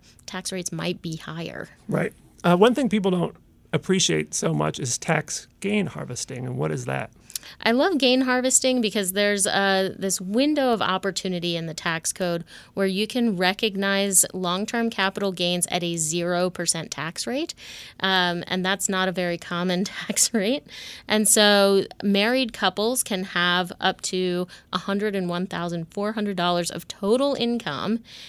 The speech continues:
Speaker 1: and still get this zero percent, uh, long-term capital gains rate. Um, so I think people think that or assume that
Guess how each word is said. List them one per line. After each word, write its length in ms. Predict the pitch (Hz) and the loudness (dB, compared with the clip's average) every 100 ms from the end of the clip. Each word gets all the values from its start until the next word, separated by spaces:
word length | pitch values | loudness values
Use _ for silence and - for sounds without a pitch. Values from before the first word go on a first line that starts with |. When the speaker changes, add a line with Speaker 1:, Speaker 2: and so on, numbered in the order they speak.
| - - | -12 -4
Speaker 1:
and 200 | 185 185 | -2 0
still 500 | - 190 190 196 196 | 0 2 2 2 0
get 380 | 170 170 - - | 2 2 2 -2
this 180 | 180 | -2
zero 560 | 180 170 160 175 180 180 | -2 -2 -2 -2 0 -2
percent, 640 | 180 175 - 165 160 - - _ _ - | -2 -2 0 0 -2 -6 -12 _ _ -12
uh, 240 | 180 170 165 | -8 -6 -4
long-term 460 | 170 170 - 180 | -6 -6 -4 -4
capital 420 | 170 160 165 175 170 | -4 -4 -4 -4 -4
gains 380 | 170 170 170 | -2 -2 -2
rate. 280 | 98 80 - - - - - 185 | -6 -6 -10 -20 -20 -20 -8 -2
Um, 200 | 180 165 | -2 0
so 120 | 185 | -2
I 60 | |
think 400 | 180 208 202 - - _ _ - - | -2 -4 -4 -12 -20 _ _ -20 -10
people 460 | - 220 202 190 185 _ | -4 -2 2 2 0 _
think 520 | - 269 202 185 202 - | 2 4 6 4 2 0
that 220 | 190 - | -2 0
or 120 | 190 | 0
assume 500 | 190 - 254 202 190 | 2 4 4 4 2
that 280 | 190 185 | 2 0